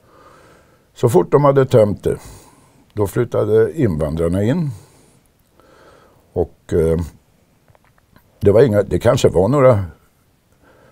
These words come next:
renoveringsbehov, men inte värre än att det gick att flytta in direkt och bo där. Dessutom är Mikasa,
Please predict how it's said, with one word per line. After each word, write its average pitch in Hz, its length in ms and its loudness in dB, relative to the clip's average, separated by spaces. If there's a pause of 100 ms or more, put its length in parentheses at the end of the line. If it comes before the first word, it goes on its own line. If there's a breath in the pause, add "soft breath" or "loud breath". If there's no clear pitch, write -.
(120 soft breath)
renoveringsbehov, 87 800 0
men 95 120 -4
inte 127 240 -2
värre 98 340 2
än 90 120 -6
att 87 140 -6 (140)
det 98 140 -6
gick 80 200 -8
att 82 80 -8
flytta 90 280 -4
in 117 200 -4
direkt 92 320 -4
och 85 60 -4
bo 92 220 -4
där. 67 300 -12 (1500 soft breath)
Dessutom 104 600 0
är 95 140 -2
Mikasa, 107 840 -2